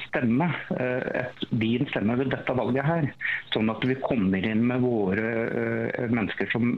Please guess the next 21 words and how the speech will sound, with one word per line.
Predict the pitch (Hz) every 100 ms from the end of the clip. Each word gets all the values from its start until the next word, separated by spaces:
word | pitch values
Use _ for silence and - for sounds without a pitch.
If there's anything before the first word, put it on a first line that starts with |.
| 113
brenner | 110 95 104 123 127 - -
for | 104 117 113 - - -
å | 120
gjøre | 120 104
en | 107 127
forskjell, | 117 143 135 - - - - - - -
så | 113 127 - - - -
tror | 120 110 135
jeg | 147 165 120
det | 110 107
at, | 107 - 123
eh, | 120 117 113
vi | 107 113
skal | - 139
klare | 139 117 98 117
med | 131
den | 117 117
kunnskapen | - 117 95 - 98 - 170
vi | 117
sitter | 110 -
med, | 90 92